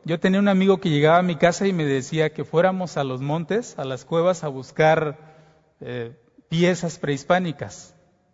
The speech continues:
Y una vez sí lo acompañé y nos anduvimos metiendo en algunos lugares horribles buscando piezas prehispánicas,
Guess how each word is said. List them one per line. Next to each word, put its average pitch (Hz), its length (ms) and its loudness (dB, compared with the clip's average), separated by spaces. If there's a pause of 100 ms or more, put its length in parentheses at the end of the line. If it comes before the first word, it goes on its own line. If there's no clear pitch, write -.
(220)
Y 160 100 -12
una 202 180 -4
vez 202 160 -4
sí 202 100 -4
lo 202 100 0
acompañé 170 680 -2 (140)
y 151 60 -12
nos 131 220 -10
anduvimos 160 400 -8
metiendo 160 600 -6
en 127 120 -12
algunos 151 320 -8
lugares 139 420 -6
horribles 135 420 -8
buscando 139 440 -10
piezas 143 340 -10
prehispánicas, 143 720 -8